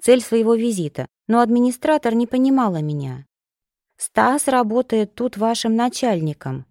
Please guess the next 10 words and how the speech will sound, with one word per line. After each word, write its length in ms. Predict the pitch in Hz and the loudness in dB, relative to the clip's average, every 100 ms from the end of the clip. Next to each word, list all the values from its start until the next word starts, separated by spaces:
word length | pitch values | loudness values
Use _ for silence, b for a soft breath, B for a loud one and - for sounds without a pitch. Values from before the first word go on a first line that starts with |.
| - | -4
настаивала 720 | 180 185 - 175 160 165 170 | -2 -2 -4 -4 -4 -4 -4
я. 340 | 165 151 131 - _ _ _ _ | -6 -8 -10 -16 _ _ _ _
Меня 340 | 196 202 214 214 | 2 2 4 2
уже 160 | 185 | 0
охватывало 640 | 190 185 190 202 196 196 190 | -2 -2 -2 -2 -2 -2 0
отчаяние, 720 | 214 - 233 208 170 151 139 - _ | -2 -2 0 0 0 -2 -6 -10 _
что 240 | - - | -6 0
из-за 240 | 214 196 208 | 2 2 0
языкового 680 | 208 196 214 226 220 190 | 2 0 0 0 2 0
барьера 600 | 175 190 196 214 269 170 | 0 0 0 0 2 0